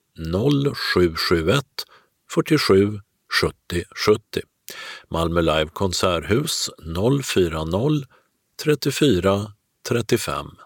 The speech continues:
noll noll. Kalendern för årets trettiosjunde vecka börjar med måndagen den trettonde september, då det är Stures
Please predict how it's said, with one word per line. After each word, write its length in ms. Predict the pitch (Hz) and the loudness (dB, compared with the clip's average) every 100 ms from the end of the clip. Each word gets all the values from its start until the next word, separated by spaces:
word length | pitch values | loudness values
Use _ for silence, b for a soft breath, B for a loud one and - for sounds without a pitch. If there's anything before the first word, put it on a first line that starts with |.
| _ | _
noll 320 | 87 82 78 | -4 -2 -2
noll. 340 | 73 90 90 87 _ _ _ _ _ _ _ _ _ _ _ _ _ _ _ _ _ _ _ - | -2 -4 -4 -8 _ _ _ _ _ _ _ _ _ _ _ _ _ _ _ _ _ _ _ -10
Kalendern 680 | - 85 80 123 151 147 135 | -2 -2 0 0 2 2 0
för 320 | - 113 - | 0 -2 -2
årets 400 | 95 101 107 - | -2 2 2 2
trettiosjunde 920 | - - 123 - 120 120 - 117 80 95 | -4 -2 -2 2 2 4 2 2 2 0
vecka 380 | 139 - - | -2 -4 -4
börjar 680 | 117 127 110 104 107 107 107 | -2 0 2 2 0 0 -2
med 200 | 104 107 | -2 0
måndagen 640 | 127 120 78 76 85 95 | 0 0 0 0 0 -2
den 200 | 107 107 | -2 -2
trettonde 580 | 107 123 92 85 80 87 | 0 0 0 -2 -2 0
september, 640 | - - - 127 147 123 90 | 2 0 0 0 0 2 0
då 240 | 73 76 | 0 -2
det 180 | 73 76 | -2 -2
är 160 | 69 | 0
Stures 840 | - - - 160 123 127 135 - | -2 -2 0 2 2 2 0 -2